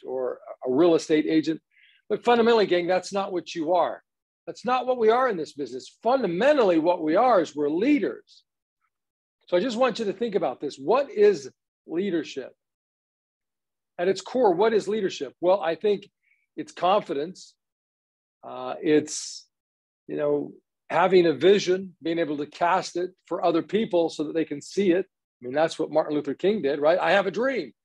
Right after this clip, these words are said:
He described what his dream was, tried to cast that so other people could see it, so they would fo-,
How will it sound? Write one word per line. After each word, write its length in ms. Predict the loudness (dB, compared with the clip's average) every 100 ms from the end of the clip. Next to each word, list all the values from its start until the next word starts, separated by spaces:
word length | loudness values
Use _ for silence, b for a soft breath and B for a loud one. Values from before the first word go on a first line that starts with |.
| _
He 80 | -10
described 420 | -8 0 2 2
what 120 | 0
his 100 | -6
dream 280 | -6 -6 -6
was, 320 | -6 -10 -16 _ _ _ _ -4
tried 140 | -4
to 60 | -4
cast 460 | 0 2 2 0
that 180 | -6 -6
so 160 | -4 -4
other 140 | -4
people 260 | -6 -8 -6
could 180 | -8
see 200 | -6 -2
it, 140 | -2 -2
so 100 | -6
they 100 | -4
would 160 | -4 -4
fo-, 240 | -4 -4